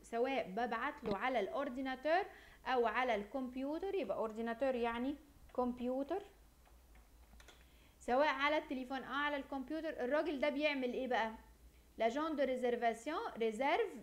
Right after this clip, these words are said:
بيحجز، وجايه اسمها من ريزيرف، ريزرفاسيون جاي منها اهو الفيرب ريزيرف. توت سورت دو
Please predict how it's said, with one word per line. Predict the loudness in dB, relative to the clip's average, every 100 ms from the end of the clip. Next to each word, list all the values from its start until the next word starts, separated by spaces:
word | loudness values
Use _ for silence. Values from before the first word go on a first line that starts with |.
| -6
بيحجز، | -4 6 6 6 -2 0 0 2
وجايه | 0 2 4 4 2 0
اسمها | -4 -2 0 0
من | -2 -2 -2
ريزيرف، | 0 0 2 0 0 -10
ريزرفاسيون | -6 -4 -2 0 0 -2 -4 -4 -2
جاي | -2 -2
منها | -4 -4 -4 -6 -10 -20 -6
اهو | 0 2
الفيرب | 2 2 2 2 -2
ريزيرف. | -2 0 0 0 -4 -18 -20 -14 0
توت | 4 4 2 -2
سورت | 4 8 8 6 -2
دو | -2